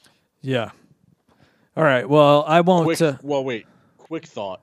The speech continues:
Speaker 1: Okay.
Speaker 2: A really cool idea for a future jersey.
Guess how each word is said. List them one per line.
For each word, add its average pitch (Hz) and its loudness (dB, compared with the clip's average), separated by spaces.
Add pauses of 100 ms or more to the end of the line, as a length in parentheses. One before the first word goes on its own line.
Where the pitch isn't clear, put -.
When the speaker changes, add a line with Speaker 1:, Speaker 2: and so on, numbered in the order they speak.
Speaker 1:
Okay. 135 -6 (580)
Speaker 2:
A 120 -8
really 143 -6
cool 139 -8
idea 117 -10
for 110 -14
a 104 -14
future 110 -16
jersey. 107 -12